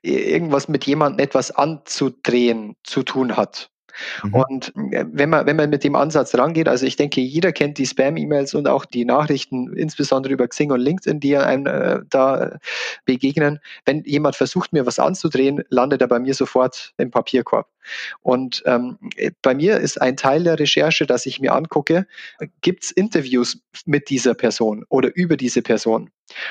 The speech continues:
Speaker 1: Und wenn's dann Presseartikel gibt, dass ein Data Scientist bei Firma X Y diesen und jenen Use Case erfolgreich umgesetzt hat, dann habe ich schon mal eine Gesprächsgrundlage, an die ich anknüpfen kann. Und dann, äh,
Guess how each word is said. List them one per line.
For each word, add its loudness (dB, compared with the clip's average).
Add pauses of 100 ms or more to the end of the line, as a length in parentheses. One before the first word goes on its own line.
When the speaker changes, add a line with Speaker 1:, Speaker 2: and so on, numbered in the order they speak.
(120)
Speaker 1:
Und 0
wenn's -2
dann 0
Presseartikel 0
gibt, -4
dass 0
ein -2
Data 2
Scientist 0
bei 2
Firma 2
X -4
Y -2 (140)
diesen -2
und 0
jenen 2
Use 0
Case 0
erfolgreich 0
umgesetzt 0
hat, -4 (480)
dann 0 (100)
habe 2
ich 0
schon 0
mal 4
eine 2
Gesprächsgrundlage, 0
an 0
die -2
ich 0
anknüpfen -2
kann. -4 (400)
Und 0
dann, 0 (400)
äh, -6